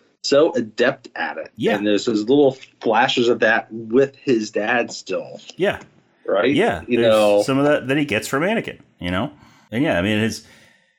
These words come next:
Speaker 2: you know, his, his mechanical abilities, his, you know, working on the droids, his piloting skills, you know, when he's in the, in the garage, in the little workshop,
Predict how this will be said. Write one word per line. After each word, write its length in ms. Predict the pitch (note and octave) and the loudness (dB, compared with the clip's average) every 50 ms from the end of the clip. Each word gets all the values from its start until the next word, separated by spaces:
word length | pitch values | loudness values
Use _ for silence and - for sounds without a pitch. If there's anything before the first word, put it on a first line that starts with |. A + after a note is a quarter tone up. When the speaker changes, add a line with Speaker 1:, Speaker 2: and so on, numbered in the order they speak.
| _ _ _ _ _ | _ _ _ _ _
Speaker 2:
you 100 | _ G#2+ | _ 0
know, 60 | G#2+ G#2 | 0 2
his, 240 | A2 A2+ A2 A2 | 2 0 0 0
his 200 | - A#2+ A#2 G#2 F2+ | 0 -2 -2 0 -2
mechanical 520 | A2 A2 - C3 C#3 D3 D3 C#3+ - G2+ | -4 -4 -2 0 0 0 0 0 0 -2
abilities, 640 | F#2 E2 F2+ G2+ F#2 F2+ F2 D#2 D2+ D2 C#2+ D2 D#2+ | -2 -2 -2 -2 -2 -2 -2 -4 -4 -6 -6 -6 -4
his, 400 | G2 G2 F#2 - - - F#2 G2 | -4 -4 -4 -6 -8 -8 -10 -12
you 240 | - E2+ F#2 F#2+ | -12 -6 -4 -2
know, 100 | F#2+ F#2 | -2 -2
working 300 | F2+ G2+ G#2+ A2+ A2+ A2+ | 0 -2 -4 -2 -2 -2
on 60 | G#2+ A2 A2+ | -2 -2 -2
the 80 | G2+ | 0
droids, 460 | A2+ A#2+ B2+ A#2+ G2 F2 E2 D#2 - - | 0 0 2 2 2 0 -2 -4 -6 -8
his 140 | F#2+ F2 | -10 -10
piloting 500 | - - - - B2 B2 B2 G#2+ F#2+ F2+ | -8 -8 -6 -4 -2 -2 0 0 0 -2
skills, 720 | F2+ - - F#2+ F2+ E2+ D2+ D2+ C#2 C2+ - - - _ - _ _ _ _ _ _ _ _ | -4 -4 -4 -2 -2 -2 -2 -4 -6 -10 -12 -12 -14 _ -20 _ _ _ _ _ _ _ _
you 140 | F2+ F2+ F#2 | -4 -2 0
know, 160 | F#2+ G2 G2+ | 0 0 2
when 160 | G#2+ G#2+ G2+ | 2 0 0
he's 320 | G#2 A2 G#2+ G2 - - | 0 0 -2 -2 -4 -4
in 140 | G2+ A2+ A#2 | -2 0 0
the, 160 | B2 B2+ B2+ | 2 2 0
in 200 | A2 - A#2 A#2+ | 0 0 0 -2
the 60 | B2 A2 | 0 0
garage, 500 | G2 G2+ B2 C3+ C#3 C3 A#2 G#2 F#2+ F#2 | 0 0 2 2 2 2 2 0 0 0
in 80 | G2 | -2
the 60 | A2 | 0
little 140 | A2+ A2+ G2 | 0 0 0
workshop, 600 | G2 B2 C#3 - - G2 F2 F2 G#2 - - _ | 0 0 -2 -2 -2 0 0 0 0 -2 -6 _